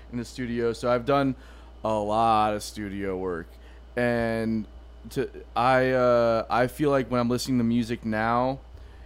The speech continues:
it is fr-, like, through that lens of, like, you know, i-, it's always like, okay, what, what's happening here? What are they doing? What's happening on the production end of it? And I, I literally get, I get, like, when I'm hearing it, I get the vision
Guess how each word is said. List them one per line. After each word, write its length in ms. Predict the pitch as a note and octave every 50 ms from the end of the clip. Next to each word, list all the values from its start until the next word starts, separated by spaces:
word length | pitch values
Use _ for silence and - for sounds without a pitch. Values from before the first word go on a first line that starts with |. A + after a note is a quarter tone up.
| - - -
it 140 | B2+ B2
is 240 | B2 C3 C#3+ C#3+ -
fr-, 160 | - - - - -
like, 200 | B2+ A#2+ A#2+ -
through 200 | - - C3+ B2+
that 260 | B2+ A#2+ A#2 G#2 G#2
lens 440 | A2 A#2 A#2+ A#2+ A#2+ A#2+ A#2+ G#2+ A2
of, 120 | A#2 G2+
like, 340 | G#2 A2 A2 G#2+ G#2 G#2 G#2+ - - - - - - - - -
you 100 | - B2
know, 240 | A#2+ A#2 A2 G#2+ A2
i-, 80 | F#2+ G2
it's 240 | B2 A#2+ A#2+ C3 -
always 320 | D3 D3 D#3 D3+ C#3 B2
like, 120 | C#3+ B2+ B2+
okay, 200 | B2+ A#2+ C3+ B2
what, 220 | A#2 A2+ B2 B2 A#2
what's 180 | B2 B2+ -
happening 400 | - B2+ B2 A#2+ - A#2 A2 A2
here? 160 | A2 A#2 G#2+
What 120 | G2+ G#2 A2
are 60 | A2+
they 60 | A2+
doing? 200 | A2 A#2 A#2 A2+ A2
What's 140 | B2 A#2+
happening 300 | - C#3+ C3+ C3+ B2+ C3
on 40 | B2+
the 60 | A#2+
production 440 | A2+ - B2 A#2 A#2 A2+ - - A#2 G#2+
end 180 | G#2 G#2+ G#2
of 100 | G2+ F#2+
it? 140 | G2 G2 - - - - - - - - -
And 320 | B2+ B2+ B2+ B2+ B2+ B2+
I, 60 | B2 B2
I 180 | B2+ A#2 B2+
literally 280 | C3+ C#3 E3 F#3+ F#3+ E3
get, 200 | D#3+ D3 - -
I 140 | C3+ C3 B2+
get, 240 | B2 C#3+ D3 D3 -
like, 180 | C#3 C3 -
when 180 | - B2 C3+ C3
I'm 120 | B2 A#2+
hearing 400 | A#2 - C3+ D3+ D#3+ D#3+ D#3 D3
it, 80 | C#3 B2+
I 60 | A2+ A#2+
get 140 | C3+ B2+ -
the 60 | B2+
vision 520 | A2+ G#2 B2 B2+ B2+ A#2 B2 A#2+ A2+ A2